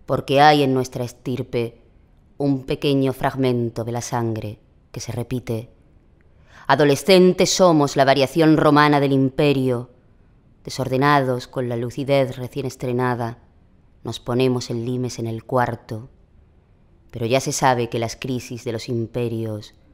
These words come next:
vienen siempre desde dentro. Por fin llega la edad media de los veinte, oscuros y sincréticos, vagamos con dioses desnudos hasta el esquema. Sin embargo, el renacimiento, pensadlo,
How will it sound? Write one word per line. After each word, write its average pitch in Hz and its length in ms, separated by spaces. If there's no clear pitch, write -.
vienen 131 460
siempre 110 600
desde 117 260
dentro. 110 540
Por 131 140
fin 156 220
llega 147 240
la 135 140
edad 135 220
media 135 360
de 123 60
los 127 160
veinte, 127 640
oscuros 180 600
y 175 40
sincréticos, 143 1080
vagamos 143 380
con 131 220
dioses 139 500
desnudos 127 600
hasta 127 240
el 117 80
esquema. 113 640
Sin 131 200
embargo, 139 500
el 139 100
renacimiento, 139 920
pensadlo, 120 920